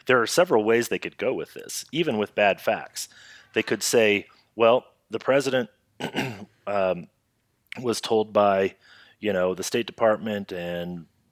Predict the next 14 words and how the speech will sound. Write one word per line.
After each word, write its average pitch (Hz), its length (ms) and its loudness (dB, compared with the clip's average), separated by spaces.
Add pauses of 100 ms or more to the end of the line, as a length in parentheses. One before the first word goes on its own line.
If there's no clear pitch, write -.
(140)
the, 90 400 -8 (520)
you 104 140 -10
know, 87 260 -6 (140)
general 107 280 0
counsel 110 760 -2 (320)
and 92 560 -4 (400)
his 95 200 -4
national 101 240 -2
security 120 360 -4
advisor 107 580 -2
that 92 200 -10
this - 220 -6
was, 98 540 -4
uh, 87 320 -2